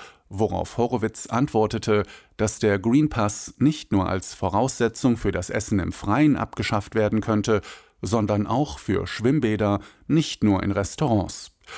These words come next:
Horowitz sagte weiter, Zitat, „Epidemiologisch gesehen ist es wahr, dass unser Problem die Leute sind, die sich nicht impfen lassen. Wir müssen da ein wenig beeinflussen, sonst kommen wir da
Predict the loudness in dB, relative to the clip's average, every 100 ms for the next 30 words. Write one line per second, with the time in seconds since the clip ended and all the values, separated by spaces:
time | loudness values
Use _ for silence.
0 | -18 -8 -2 0 2 0 -2 -6 -8 -2
1 | -2 -2 -2 0 -2 0 0 0 -4 _
2 | _ _ -8 -6 -4 -4 -4 -10 -20 _
3 | _ _ _ _ 2 2 2 0 4 4
4 | 4 2 0 0 -4 -4 -4 0 2 2
5 | 2 -2 -4 -4 -4 -4 -2 -2 -4 -6
6 | -2 0 2 2 2 0 -2 0 0 2
7 | 0 2 2 2 0 0 2 2 0 -4
8 | -2 -2 0 -2 -2 0 0 2 2 2
9 | 0 0 0 0 -8 _ -4 0 2 2
10 | 2 2 0 0 2 2 0 -4 -4 0
11 | -2 0 0 2 2 0 0 0 0 0
12 | -4 0 0 2 0 0 0 -2